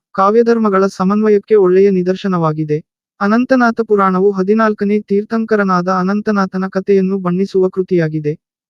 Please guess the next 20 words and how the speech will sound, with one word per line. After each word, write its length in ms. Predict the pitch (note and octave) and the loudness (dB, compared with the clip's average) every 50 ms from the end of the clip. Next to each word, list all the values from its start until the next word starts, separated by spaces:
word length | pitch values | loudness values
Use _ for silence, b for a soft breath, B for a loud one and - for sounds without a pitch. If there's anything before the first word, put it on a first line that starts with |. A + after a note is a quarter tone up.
| - | -6
ಇದು 200 | G#3+ G#3 G#3+ B3 | -4 0 0 0
ಹದಿನಾಲ್ಕು 580 | A#3 G#3 G3+ G3 A3 A3+ A#3 A3+ A3 A3+ - A3 | 0 2 2 2 2 2 2 2 0 0 2 2
ಆಶ್ವಾಸಗಳ 720 | G3+ F#3+ G3 G3 - A#3 A#3 A#3 A3+ - G#3 F#3+ F#3+ G3 | 2 2 2 0 0 0 0 0 0 0 0 0 0 0
ಪ್ರೌಢ 340 | G3+ - F#3+ F#3 F#3 G3 G3+ G#3 | 0 0 0 0 0 2 0 -2
ಚಂಪೂ 420 | G3+ - F#3+ F#3 F#3+ - F#3+ F#3+ | -2 -2 -2 -2 0 0 0 2
ಕಾವ್ಯ. 340 | - F3+ E3 D#3 D3+ D3+ F3 - _ _ _ _ _ _ | 2 0 -2 -2 -2 -6 -8 -10 _ _ _ _ _ _
ಇದಕ್ಕೆ 360 | G#3+ G3+ G#3 A3 A#3 - B3 A#3+ | -2 0 2 2 2 2 2 2
ಮುಖ್ಯವಾದ 580 | A3 G3 G3 - - B3+ B3+ A#3+ A3 G#3+ G#3 | 2 0 -2 0 2 2 4 4 4 4 2
ಆಕರ 420 | G#3 G3 F#3 F#3 F#3 - G3+ G3 G3 | 2 2 2 2 0 0 0 0 0
ಗುಣಭದ್ರಾಚಾರ್ಯರು 1000 | F3+ F#3 F#3+ G3 G#3 G3+ G#3 G3+ G3+ G3 F#3+ F#3+ - F#3+ F#3+ F#3 F#3 F#3 G3 G3+ | 0 0 0 0 0 0 0 2 2 0 0 0 0 0 0 2 0 0 0 -2
ಸಂಸ್ಕೃತದಲ್ಲಿ 800 | - F#3+ F#3 F#3+ - - G#3+ G#3 G#3 G#3 F#3+ F#3 F#3 F#3 G3 G3 | -2 -4 -4 -4 -4 -4 -4 -2 0 0 0 2 2 2 2 2
ರಚಿಸಿರುವ 560 | F#3 F3+ - - G#3 - G#3 G3 F#3+ F#3+ G3 | 0 -2 -2 -4 -4 -2 0 0 2 2 2
ಉತ್ತರ 320 | G3 F#3 - - F#3+ F#3 | 0 -2 -4 -2 -2 -2
ಪುರಾಣ. 320 | F3 - F3 D#3+ D3+ D3 D3 E3 - _ _ _ _ _ _ G3+ | -2 -2 -4 -4 -4 -4 -8 -10 -14 _ _ _ _ _ _ -2
ಅಲ್ಲಿ 240 | G3+ G3+ A3+ B3 B3 | 0 2 2 0 0
ಕಿರಿದಾಗಿ 560 | - A3+ G#3 G#3 A3 A3 A3+ A3 A3 A#3 A3 | 0 0 0 2 2 2 2 2 2 0 0
ಬರುವ 340 | G3 F#3 F#3 G3 G#3 G#3+ G#3 | 0 2 4 4 4 4 4
ಅನಂತನಾಥನ 760 | G3 F#3 F#3+ G3+ G#3 - A3 G#3 G3+ F#3+ G3 - F#3+ F#3+ | 4 2 0 0 -2 -2 0 0 0 0 -2 -2 -4 -4
ಕಥೆಯನ್ನು 520 | G3 - F#3+ - G3+ G3 F#3+ F3+ F#3 F#3+ F#3+ | -4 -6 -4 0 0 2 2 2 0 -2 -2
ಜನ್ನ 260 | F3+ F3+ F#3 F#3+ | -2 -2 -2 0